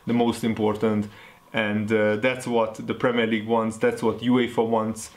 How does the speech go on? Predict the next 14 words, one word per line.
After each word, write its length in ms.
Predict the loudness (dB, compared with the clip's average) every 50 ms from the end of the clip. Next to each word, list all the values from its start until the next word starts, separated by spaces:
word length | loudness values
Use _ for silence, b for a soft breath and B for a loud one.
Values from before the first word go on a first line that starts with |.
| B B B B B
that 200 | -2 -2 0 2
each 240 | 0 0 0 0 0
league 240 | 0 0 0 -2 -4
finishes 480 | -4 -2 0 0 0 0 -2 -2 0 -2
its 160 | -2 -2 -4
season. 600 | -2 0 0 0 2 2 0 0 0 -2 -4 -8 -4
Paul 240 | 2 2 4 4 4
Merson 580 | 4 4 4 2 0 0 0 0 0 0 2
is 200 | 0 -2 -2 0
writing 420 | 2 2 2 2 0 -2 -2 0 0
a 80 | -2
column 460 | -2 0 0 0 2 2 2 2 2 2
in 100 | 2 2
the 100 | 0